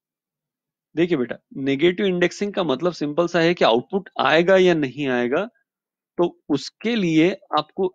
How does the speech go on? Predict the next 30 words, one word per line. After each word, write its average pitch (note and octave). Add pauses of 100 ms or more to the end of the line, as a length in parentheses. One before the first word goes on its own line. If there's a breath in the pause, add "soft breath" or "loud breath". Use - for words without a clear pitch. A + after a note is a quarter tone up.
इस C#3+
बात D#3+
को E3
ध्यान C3
देना B2+
है G3+ (880)
कि E3
जैसे D#3+
यहां D3+
पर D#3
मैंने D3+
mention C3
किया C#3+ (1900)
इलेवन C#3 (480)
और C3
यहां C3
पे E3+
mention C3
किया E3+ (160)
टू, - (4000)
तब D#3
भी G3
संभव F#3
है A3
यहां C#3
पे E3 (220)
output B2+
आ B2+
सकता -
है। -